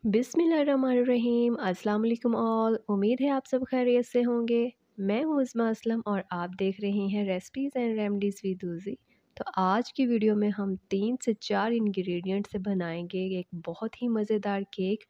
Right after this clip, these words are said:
फ़ौरन से बन के ये तैयार हो जाएगा और कुछ भी इसमें मेहनत करने की ज़रूरत नहीं है।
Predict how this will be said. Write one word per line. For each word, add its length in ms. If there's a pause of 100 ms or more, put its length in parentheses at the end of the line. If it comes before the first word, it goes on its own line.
(680)
फ़ौरन 340
से 160
बन 200
के 120
ये 200
तैयार 300
हो 140
जाएगा 340
और 180
कुछ 260
भी 100
इसमें 300
मेहनत 360
करने 280
की 140
ज़रूरत 420
नहीं 280
है। 140